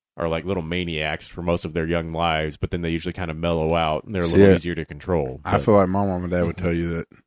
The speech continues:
Speaker 2: somewhere around sixteen, I was pretty intolerable. <laughs>
Speaker 1: <laughs>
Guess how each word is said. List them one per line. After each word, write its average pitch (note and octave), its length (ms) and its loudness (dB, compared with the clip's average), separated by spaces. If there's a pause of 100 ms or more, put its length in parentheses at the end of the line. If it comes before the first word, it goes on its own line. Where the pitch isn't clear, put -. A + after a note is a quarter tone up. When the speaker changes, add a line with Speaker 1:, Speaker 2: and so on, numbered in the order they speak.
(220)
Speaker 2:
somewhere F#2 320 -4
around E2+ 260 -4
sixteen, F#2 580 -4
I E2+ 100 -4
was E2 140 -6
pretty E2+ 300 -4 (500)
intolerable. F2 800 -4
<laughs> - 40 -18
Speaker 1:
<laughs> B2+ 2000 4